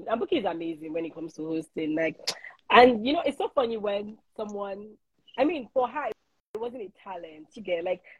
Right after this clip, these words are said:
it's so crazy when everybody's like, "You're so good at this," and you're like, "It's normal stuff," <laughs> you know?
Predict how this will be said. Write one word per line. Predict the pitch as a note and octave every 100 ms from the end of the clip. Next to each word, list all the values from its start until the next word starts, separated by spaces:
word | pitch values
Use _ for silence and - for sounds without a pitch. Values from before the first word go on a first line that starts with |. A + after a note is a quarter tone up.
| -
it's | B3
so | D4+ D#4+
crazy | D4 B3 G#3
when | F#3+ G#3 A3+ -
everybody's | G#3 G#3 G3+ F#3
like, | F3 E3+ _ _ -
"You're | C#4+
so | C#4+ F#4
good | A#3+ C#4
at | B3+ A3
this," | C4+ -
and | C#4+
you're | D#4+ F#4 A#3+
like, | A3+ A3+ A3+ _ _ _
"It's | C#5 A#4+ D#4+
normal | A#3+ B3 B3 A#3+ B3 -
stuff," | - A3 F#3+ F3 _ _
<laughs> | _ -
you | B3+ C#4+
know? | A#3+ D4+ A#3+